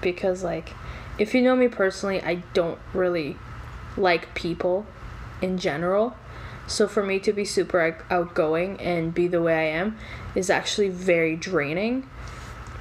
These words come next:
But, I mean, going to the Pokemon event actually came very natural.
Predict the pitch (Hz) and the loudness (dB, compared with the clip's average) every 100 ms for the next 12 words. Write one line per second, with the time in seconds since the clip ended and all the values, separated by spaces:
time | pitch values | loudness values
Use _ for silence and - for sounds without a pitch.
0 | - - 226 214 208 - - - - - | -12 0 6 6 4 -2 -14 -14 -6 2
1 | 233 254 247 226 - 226 196 214 214 220 | 6 6 4 0 0 4 6 4 2 2
2 | 208 - 190 180 220 226 240 240 - 170 | 2 2 0 2 2 4 4 2 0 -2
3 | 190 - 202 196 220 190 185 180 180 151 | 0 0 -2 0 0 2 4 4 4 0
4 | 165 - 226 | -2 -2 -2